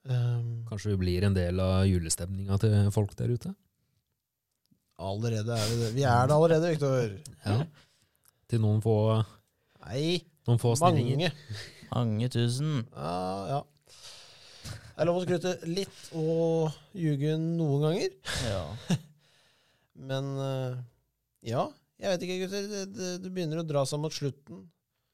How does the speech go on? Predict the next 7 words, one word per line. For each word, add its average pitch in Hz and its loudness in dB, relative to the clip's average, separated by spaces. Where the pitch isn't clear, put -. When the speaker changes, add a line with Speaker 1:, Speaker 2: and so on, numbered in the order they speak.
Speaker 1:
Jeg 143 -12
synes 143 -6
jeg 151 -4
har 139 -10
fått, - -12
eh, 123 -6
fylt 139 -6